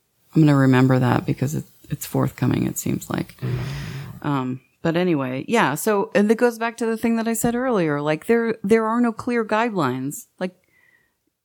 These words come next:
Speaker 1: you know, everybody has this, like, degree of discretion that they can decide, um, but it varies. And, you know, I don't know.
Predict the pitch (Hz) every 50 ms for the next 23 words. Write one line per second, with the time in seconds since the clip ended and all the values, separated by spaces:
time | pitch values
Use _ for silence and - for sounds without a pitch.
0 | _ _ _ _ _ _ _ _ - _ _ _ _ _ _ _ _ _ - 233
1 | 220 190 196 202 202 208 220 208 208 208 208 196 185 185 175 170 - _ _ _
2 | _ _ _ _ _ _ _ _ _ - 175 175 190 190 196 196 190 175 - -
3 | - - - _ _ _ _ _ - 160 180 - 175 170 - - - 156 160 151
4 | 143 139 - - - - _ _ _ _ _ _ _ _ - 156 170 156 151 165
5 | 160 170 175 180 180 160 151 156 - 143 - - - 156 151 160 - - 139 120
6 | 113 110 120 135 139 - 151 147 - 147 151 - - 127 123 131 131 135 - -
7 | 151 156 151 139 131 127 127 127 131 131 175 - _ _ _ - - - - -
8 | _ _ - 147 147 139 135 131 127 127 127 - - _ _ _ - - - -
9 | _ _ _ - 151 143 131 - _ _ _ _ _ - 156 151 - - 135 143
10 | 143 147 156 151 147 135 135 143 147 156 - - - - _ _ - 226 - _
11 | _ _ _ _ _ _ - - 147 139 135 135 - _ _ _ _ _ _ _
12 | _ _ _ - 180 165 147 147 156 - - 165 170 170 165 165 165 160 156 156
13 | 151 160 -